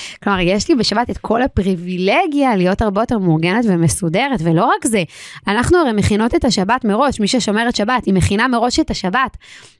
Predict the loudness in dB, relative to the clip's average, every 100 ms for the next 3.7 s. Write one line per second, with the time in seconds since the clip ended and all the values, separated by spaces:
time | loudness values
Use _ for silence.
0 | -8 -2 0 0 -4 -8 _ _ -8 -2
1 | 2 0 -2 -4 -4 -2 -2 0 0 2
2 | 0 0 0 -2 0 0 0 -2 -2 0
3 | 0 0 0 0 0 0